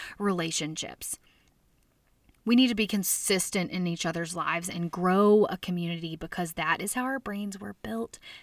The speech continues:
to function. So if you're taking mental notes and, and, and, and you're, you're,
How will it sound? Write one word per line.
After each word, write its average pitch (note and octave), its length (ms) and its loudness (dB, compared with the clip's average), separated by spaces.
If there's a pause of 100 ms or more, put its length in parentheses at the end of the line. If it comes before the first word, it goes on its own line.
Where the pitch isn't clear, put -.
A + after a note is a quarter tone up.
to G3+ 120 -4
function. D#3+ 580 -8 (960)
So - 140 6
if A3 60 6
you're A#3+ 100 6
taking C4+ 380 10
mental A3+ 300 8
notes F#3 380 0 (1000)
and, F#3+ 480 0 (340)
and, F#3+ 320 0
and, F3 460 -2
and F#3+ 340 -2
you're, F3 360 -2
you're, F3 320 -6